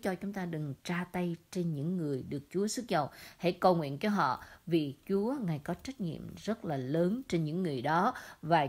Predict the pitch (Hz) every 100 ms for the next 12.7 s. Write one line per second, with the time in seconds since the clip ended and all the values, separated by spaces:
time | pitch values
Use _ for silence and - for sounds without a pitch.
0 | - 196 196 247 277 247 233 190 226 -
1 | 139 160 143 151 180 185 247 285 254 -
2 | - - _ _ _ _ - 247 262 294
3 | - 196 156 156 214 220 196 185 147 185
4 | 185 143 127 - _ 170 165 190 226 233
5 | 226 - 175 226 202 151 175 202 208 269
6 | 226 147 - 190 - 208 196 220 277 -
7 | - - 185 196 247 - - _ 196 202
8 | 233 262 - 156 127 139 185 185 - 262
9 | - - 82 156 175 151 139 170 180 160
10 | 139 - _ _ _ 170 185 185 - 185
11 | 175 - 160 139 - - - - 165 165
12 | 175 175 160 147 139 165